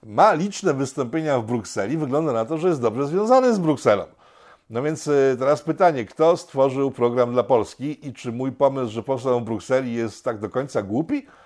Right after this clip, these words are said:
E, no chyba nie. <laughs> Bo jak spojrzymy sobie na tą sytuację z panem Arakiem, to ona znowu jest, e, analogiczna do tej, która miała miejsce przy okazji Piątki dla Zwierząt, bo tam też wtedy był taki pan Młody Moskal. Pamiętacie pana Moskala? To była taka sama sytuacja. Młodzieżówka Platformy,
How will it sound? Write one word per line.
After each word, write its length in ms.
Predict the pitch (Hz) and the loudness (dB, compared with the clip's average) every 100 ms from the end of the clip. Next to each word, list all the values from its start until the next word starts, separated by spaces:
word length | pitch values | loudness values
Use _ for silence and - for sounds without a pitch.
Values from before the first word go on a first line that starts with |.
| _ _ _ | _ _ _
E, 380 | - 107 107 107 | -2 2 2 0
no 140 | 113 160 | 0 0
chyba 360 | 156 135 104 | 2 2 2
nie. 260 | 95 78 - | 0 -6 -10
<laughs> 260 | - - - - - _ _ - - - - - - - - - | -12 -14 -18 -20 -20 _ _ -14 -10 -8 -8 -10 -12 -16 -20 -4
Bo 100 | 110 | 2
jak 120 | 139 | 2
spojrzymy 320 | - 160 220 | 2 -2 0
sobie 160 | 196 208 | 4 4
na 60 | 180 | 6
tą 160 | 185 | 2
sytuację 380 | 143 143 175 175 | -2 2 2 2
z 60 | - | 2
panem 220 | 170 147 | 4 6
Arakiem, 380 | 120 107 156 156 | 4 2 0 0
to 120 | 170 | 0
ona 120 | 185 | 0
znowu 460 | 170 226 240 208 165 | 2 6 6 6 4
jest, 300 | 139 127 135 | 4 2 -2
e, 160 | 131 | -2
analogiczna 560 | 139 151 131 135 - 151 | 2 2 2 0 -2 0
do 160 | 113 | 0
tej, 240 | 113 143 165 | -2 -2 -4
która 240 | - 143 | 0 0
miała 180 | 139 127 | 0 -2
miejsce 280 | 120 127 135 | -6 -6 -8
przy 100 | 120 | -2
okazji 220 | 127 127 | 0 0
Piątki 320 | 110 127 123 | 0 -2 0
dla 120 | 123 | 0
Zwierząt, 320 | 101 104 107 - - | 0 -2 -4 -8 -6
bo 160 | 101 | -4
tam 220 | 127 151 147 | 4 4 6
też 180 | 185 | 2
wtedy 160 | - 143 | 2 -2
był 60 | 127 | -2
taki 180 | 123 | -4
pan 200 | 120 127 | 2 2
Młody 240 | 127 139 139 | 2 0 2
Moskal. 400 | 131 113 - 123 | 2 2 2 -2
Pamiętacie 320 | - 147 170 | 0 0 0
pana 160 | 185 190 | 0 2
Moskala? 440 | 202 - 233 254 | 2 4 4 6
To 340 | 277 - _ 135 | 2 -2 _ 2
była 160 | 156 | 2
taka 280 | 156 165 170 | 4 2 2
sama 260 | 165 202 196 | 4 4 4
sytuacja. 540 | 185 180 185 165 131 | 0 4 6 6 0
Młodzieżówka 560 | 117 131 143 165 - 170 | -4 -4 0 0 2 2
Platformy, 720 | 170 160 180 170 165 175 180 | 2 2 4 4 4 0 -2